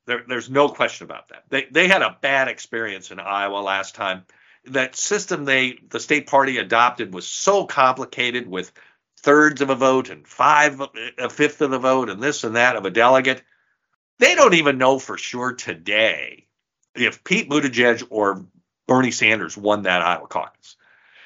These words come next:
And so they're, they've had it. <laughs> And so, <laughs> and then it took, then they had problems counting the votes. It was a mess for them. I think Iowa's gone.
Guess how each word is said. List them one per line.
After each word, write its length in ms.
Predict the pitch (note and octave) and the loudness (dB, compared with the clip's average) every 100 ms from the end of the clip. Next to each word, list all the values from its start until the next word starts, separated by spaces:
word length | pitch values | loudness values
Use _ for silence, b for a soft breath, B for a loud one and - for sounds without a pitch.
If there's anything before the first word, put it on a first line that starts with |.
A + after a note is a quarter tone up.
| b | b
And 200 | - D#3 | 2 2
so 140 | D3 E3+ | 6 8
they're, 260 | G#3+ G#3 | 8 8
they've 180 | F3 F#3+ | 6 2
had 240 | D3+ F#2+ - _ _ | 2 -4 -8 _ _
it. 140 | F#3+ F#3 | -10 0
<laughs> 40 | |
And 180 | G#3+ F3+ | 0 0
so, 400 | - F#3 F3 - - | 0 0 0 -2 -10
<laughs> 120 | - B3 | -4 0
and 420 | - - F3+ F#3 | 0 -2 -6 -4
then 120 | G#3 | -4
it 140 | F#3+ | -6
took, 300 | - A3 - _ B B F3+ | -6 -6 -8 _ B B -14
then 160 | G3 A#3 | -6 -2
they 120 | F#3+ | 2
had 200 | E3 E3 | 2 2
problems 400 | E3+ F3+ E3 C#3 | 0 0 -2 -10
counting 340 | - F3+ F#3+ F3+ | -4 -2 -2 -6
the 80 | |
votes. 240 | E3 D#3+ D#3+ | -6 -6 -6
It 140 | F#3 | -8
was 200 | E3 C#3 | -8 -8
a 60 | A#2 | -10
mess 360 | A2 A2 A2+ - | -10 -8 -8 -12
for 140 | D2+ | -20
them. 160 | B1+ _ _ _ _ _ _ _ _ - | -20 _ _ _ _ _ _ _ _ -6
I 120 | E3 | -4
think 140 | F3+ | 0
Iowa's 400 | A#2 C3 G#2 D2+ | 2 2 0 -8
gone. 220 | - E2 | -20 -20